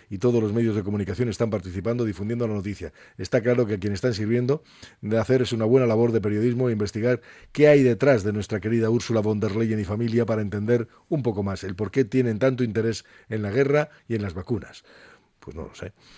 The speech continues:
Eh, "Este debate sobre rearme es una fotocopia del debate que se suscitó en los precios de la entrada de la, a la entrada de la otan. También entonces, miedo al arma, que no nos manipulen, por favor".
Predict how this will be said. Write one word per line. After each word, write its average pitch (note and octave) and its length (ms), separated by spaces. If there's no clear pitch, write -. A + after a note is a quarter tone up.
Eh, G#2+ 540
"Este B2 260
debate B2 600
sobre B2 300
rearme B2 580
es A2 120
una A#2 160
fotocopia A2+ 440
del A#2 140
debate A#2+ 280
que A#2 100
se G#2+ 60
suscitó G#2+ 540
en A#2+ 80
los G#2+ 160
precios B2 280
de A2+ 100
la A2 40
entrada A#2+ 320
de A#2 80
la, G#2+ 200
a A2 180
la A2 80
entrada B2 320
de A2 80
la G#2+ 100
otan. F#2 300
También C3+ 260
entonces, B2+ 400
miedo C3 240
al A#2 100
arma, A2+ 320
que B2 120
no C3+ 100
nos B2+ 140
manipulen, A2+ 440
por G2 120
favor". A2+ 400